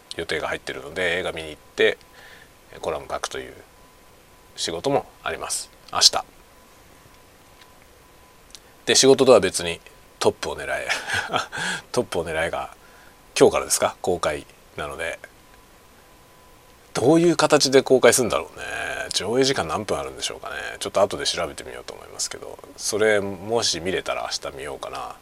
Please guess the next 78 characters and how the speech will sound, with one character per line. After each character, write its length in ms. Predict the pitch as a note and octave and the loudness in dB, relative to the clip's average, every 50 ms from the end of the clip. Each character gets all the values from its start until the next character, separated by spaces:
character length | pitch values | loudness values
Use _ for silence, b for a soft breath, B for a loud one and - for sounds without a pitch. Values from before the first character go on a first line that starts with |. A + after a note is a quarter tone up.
| - - - | -20 -14 -8
と 200 | - A2 F2+ - - - - - - - | -6 -4 -4 -6 -8 -16 -20 -20 -20 -18
思 160 | - D#2+ D2 | -14 -14 -14
っ 40 | C2+ | -14
て 140 | - - - | -14 -14 -16
ま 120 | - - | -12 -10
す。 140 | - - C#3 | -10 -10 -10
で 80 | C#3+ E3+ | -10 -8
も 100 | E3+ - | -6 -4
そ 100 | - A#2+ | -2 -2
う 60 | A#2+ | -2
す 80 | C3+ | -4
る 60 | B2+ A2 | -4 -2
と 80 | A2+ G#2+ | -2 -2
一 200 | G#2 - C#3 D3 | -2 -2 -2 -2
日 120 | D3 - | 2 4
仕 100 | - - | 4 6
事 200 | D3 B2+ - - | 6 4 2 0
に 40 | C2 | -6
な 60 | C2+ | -6
っ 20 | |
ち 100 | - - | -6 -8
ゃ 20 | - | -8
う 20 | - | -10
ん 40 | |
で 140 | - - D#2+ | -12 -14 -14
ね。 80 | - - - - B B B B B B B B B B B - - - - - - - | -14 -14 -16 -20 B B B B B B B B B B B -20 -20 -20 -20 -20 -10 -2
映 140 | - A#2+ C3+ | 2 2 2
画 100 | G#2+ F2+ | 2 2
二 100 | G#2 A#2 | 0 0
本 160 | A2+ G2 E2 | 0 -2 -2
見 80 | D2+ D2+ | -4 -8
る 100 | C#2+ C#2 | -10 -8
と 120 | - B1+ | -8 -8
ね、 80 | - D2+ | -8 -10
本 240 | - - E2+ F2 F2+ | -10 -10 -10 -10 -8
当 120 | - F2+ | -8 -8
に 100 | F2 E2+ - - - | -8 -8 -8 -10 -12
一 160 | - - - | -12 -12 -10
日 100 | F#2 F2 | -6 -2
仕 160 | - - - F2 | -2 -2 -2 -2
事 200 | D#2 - - - | -4 -10 -12 -12
に 60 | - | -12
な 60 | - | -14
っ 40 | - - | -12 -12
ち 100 | - - | -12 -12
ゃ 40 | |
う 40 | - | -12
ん 60 | - | -14
で、 180 | - - - - - - - - - - - - - - - - - - - - - - - - - - - | -14 -12 -12 -14 -14 -18 -20 -20 -20 -20 -20 -20 -20 -20 -20 -20 -20 -20 -20 -20 -20 -20 -20 -20 -20 -14 -8
ど 140 | - F#2+ F#2 | -4 -4 -2
う 40 | E2 | -2
し 80 | - | -2
よ 80 | - C2+ | -4 -6
う 20 | |
か 60 | - D3 | -6 -8
な 120 | D#3 - | -10 -10
っ 20 | |
て 160 | - - - C#2+ | -12 -10 -10 -10
い 60 | B1+ | -10
う 40 | - | -10
と 80 | - | -12
こ 120 | - - - | -12 -10 -10
ろ 100 | A#2+ A#2+ | -10 -10
で 80 | - | -8
す 100 | - - - | -10 -8 -8
ね。 260 | - F3 - - G#2+ - B B B B B B - - - - - - - - - - - - - - - - - - - - - | -6 -4 -4 -2 -4 -4 B B B B B B -20 -20 -20 -20 -20 -20 -20 -20 -20 -20 -20 -20 -20 -20 -20 -20 -20 -20 -20 -20 -12
そ 140 | - - G2+ | -8 -6 -6
の 80 | G2+ | -4
辺 180 | F#2+ G#2+ G#2 F#2+ | -2 -2 -2 -2
を 40 | F#2 | -2
ち 80 | - | -4
ょ 20 | F#2+ | -4
っ 20 | |
と 80 | - D#2+ | -6 -6
今 220 | - - E2 D2 C2 | -8 -6 -6 -4 -6
日 20 | |
は 80 | B1+ - | -6 -8
検 260 | - - E2 D#2 D#2+ | -8 -10 -10 -10 -12